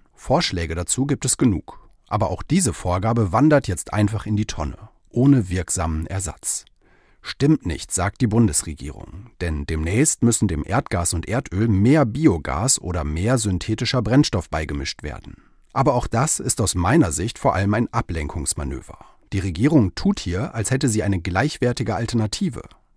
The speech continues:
Dabei wird diese neue Maßnahme nach Aussage von Experten mit ziemlicher Sicherheit viel weniger Treibhausgas einsparen, als es die bisherigen Regeln getan hätten. Die Bundesregierung nimmt die Verschlechterung einfach in Kauf, obwohl Juristen hier mögliche Verstöße gegen nationales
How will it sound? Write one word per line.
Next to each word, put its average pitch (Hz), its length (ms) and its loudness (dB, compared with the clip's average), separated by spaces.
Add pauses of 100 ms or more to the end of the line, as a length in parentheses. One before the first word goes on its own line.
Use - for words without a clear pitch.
Dabei 110 300 0
wird 80 200 -4
diese 98 220 -2
neue 113 260 4
Maßnahme 101 600 4
nach 95 120 2
Aussage 92 420 -2
von 95 140 -4
Experten 95 540 -4
mit 127 160 0
ziemlicher 127 560 2
Sicherheit 107 480 -2
viel 135 320 4
weniger 120 460 4
Treibhausgas 90 720 -2
einsparen, 104 760 2
als 127 220 -2
es - 80 -2
die 139 100 0
bisherigen 110 760 0
Regeln 82 360 -4
getan 80 380 -4
hätten. - 340 -14 (340)
Die 82 80 -4
Bundesregierung 107 800 4
nimmt 143 240 4
die 95 80 -2
Verschlechterung 95 680 0
einfach 85 380 -4
in 104 100 2
Kauf, - 460 -2 (160)
obwohl 110 420 2
Juristen 85 480 0
hier 82 140 -4
mögliche 113 480 2
Verstöße 113 560 -2
gegen 82 280 -2
nationales 113 800 0